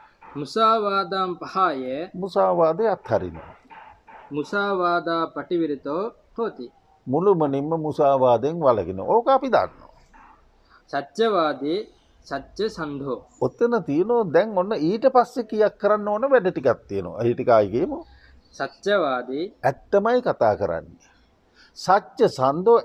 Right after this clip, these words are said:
Speaker 2: ඇත්තට ඇත්ත ගලපනවා මිසක් ඇත්තට බොරුව ගලපන්නේ නැහැ.
Speaker 1: හේතෝ.
Speaker 2: හේතෝ කියලා කියන්නේ ඊටාම පිරිසිදු,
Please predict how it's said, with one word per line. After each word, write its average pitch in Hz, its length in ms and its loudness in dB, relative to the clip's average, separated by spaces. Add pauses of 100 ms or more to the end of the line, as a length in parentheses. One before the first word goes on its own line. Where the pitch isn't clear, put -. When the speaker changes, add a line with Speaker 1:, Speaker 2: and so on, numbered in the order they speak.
Speaker 2:
ඇත්තට 226 540 4
ඇත්ත - 420 2
ගලපනවා 185 500 4
මිසක් 151 280 -2
ඇත්තට 170 320 0
බොරුව 185 360 4
ගලපන්නේ 165 460 4
නැහැ. 127 260 -8 (720)
Speaker 1:
හේතෝ. 165 460 0 (680)
Speaker 2:
හේතෝ 202 400 6
කියලා 156 260 2
කියන්නේ 139 320 2
ඊටාම 143 480 4 (320)
පිරිසිදු, 160 580 0